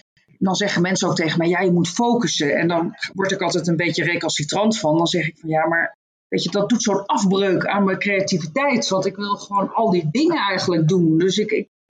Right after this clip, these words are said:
als ik maar weer moet focussen op één ding, dan wordt het ook weer zo saai, zeg maar. Maar ik heb wel geleerd in de, in de afgelopen jaren dat je toch wel een beetje een, eh,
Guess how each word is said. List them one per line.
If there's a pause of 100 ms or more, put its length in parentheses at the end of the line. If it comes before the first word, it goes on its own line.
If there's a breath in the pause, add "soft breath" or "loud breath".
(100 soft breath)
als
ik
maar
weer
moet
focussen
op
één
ding,
dan (480 soft breath)
wordt
het
ook
weer (220 loud breath)
zo
saai,
zeg
maar.
Maar
ik
heb
wel
geleerd
in
de,
in
de
afgelopen
jaren
dat
je
toch
wel
een
beetje
een,
eh,